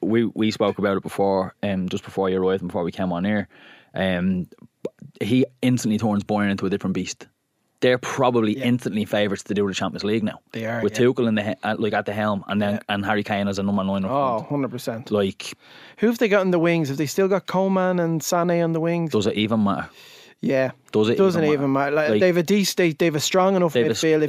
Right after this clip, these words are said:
Speaker 1: they've a,
Speaker 2: Kimmich.
Speaker 1: yeah. And then obviously, um, is in, I saw United linked with
Speaker 2: Pavard.
Speaker 1: Pavard. United linked with Pavard. What a signing he'd be.
Speaker 2: He'd be a great signing. And I had mentioned your man Todibo.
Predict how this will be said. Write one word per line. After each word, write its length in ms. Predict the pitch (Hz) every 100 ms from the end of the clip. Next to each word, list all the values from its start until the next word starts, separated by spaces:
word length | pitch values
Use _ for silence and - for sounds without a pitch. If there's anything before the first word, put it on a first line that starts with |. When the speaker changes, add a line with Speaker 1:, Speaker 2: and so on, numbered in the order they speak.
| 117
Speaker 1:
they've 20 |
a, 40 | 110
Speaker 2:
Kimmich. 400 | 175 160 - -
Speaker 1:
yeah. 180 | 113 101 - _ _ _ _ - - - -
And 160 | 143 156
then 120 | 160
obviously, 520 | 175 175 170 151 135
um, 540 | 127 120 110 104 98 - _ - -
is 260 | 123 120 131
in, 560 | 123 123 123 117 120 117
I 60 | 107
saw 920 | - - 143 139 135 135 131 127 117 - _ _ _ - -
United 420 | 113 120 120 107
linked 360 | 117 117 113 -
with 180 | 107 110
Speaker 2:
Pavard. 440 | 233 226 175 104 -
Speaker 1:
Pavard. 540 | - 101 98 92 - - _ _ _ _ _ _ _ - -
United 260 | 107 113 107
linked 120 | 104
with 80 | 87
Pavard. 320 | 98 92 92 -
What 140 | 110
a 40 |
signing 320 | 98 98 98 90
he'd 160 | 101
be. 180 | 87 92 - - - - -
Speaker 2:
He'd 180 | 185
be 120 | 180 160
a 60 |
great 260 | 135 147 165
signing. 380 | - 147 131 113 _ _ _ _ _
And 120 | 156 156
I 20 |
had 140 | 151
mentioned 320 | 165 175 165
your 100 | 151
man 180 | 147 147
Todibo. 580 | 147 147 156 170 156 135